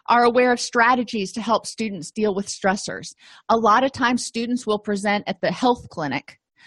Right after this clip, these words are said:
when they're feeling run down, stressed out, and depressed. So we need to make sure that whoever's staffing that student health clinic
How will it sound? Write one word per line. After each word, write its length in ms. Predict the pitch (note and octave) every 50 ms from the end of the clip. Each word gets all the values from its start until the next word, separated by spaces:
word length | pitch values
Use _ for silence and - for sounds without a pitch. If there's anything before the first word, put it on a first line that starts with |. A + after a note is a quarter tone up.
| - _ _ _
when 240 | - G#3 G#3 G#3 G#3
they're 120 | G3+ G3 G3+
feeling 460 | - - G#3+ G3+ G3+ G3 F#3+ F3+ F3
run 240 | F#3+ F#3+ F#3 F#3+ F#3
down, 240 | F#3+ F3+ F3 F3
stressed 400 | F3 F3 - G#3 F3+ F#3 - -
out, 240 | G3+ F3 E3+ E3 - -
and 100 | F3+ F3
depressed. 600 | E3+ E3+ - - A#3 F#3 D3 - - - - _ _ _ - _ _
So 160 | - - G#3
we 160 | G3 G#3+ A3+ A#3
need 180 | A#3 A#3 G#3+
to 80 | A#3+ A3
make 240 | G#3+ G#3+ G#3 G#3 -
sure 260 | - - G#3+ G#3+ G#3
that 120 | - -
whoever's 480 | G#3 - A3+ A3 A3 G#3+ A#3 A#3+ A#3 -
staffing 720 | - - - G#3+ G3+ G#3 A#3 - - A3+ A3 G#3+ G#3+ G3
that 260 | F#3+ F3+ F3+ - -
student 420 | - - - - A3+ G#3+ F#3 - -
health 300 | E3+ G#3+ G#3 A3 - -
clinic 440 | - F3 D3+ D3 E3+ F3+ - -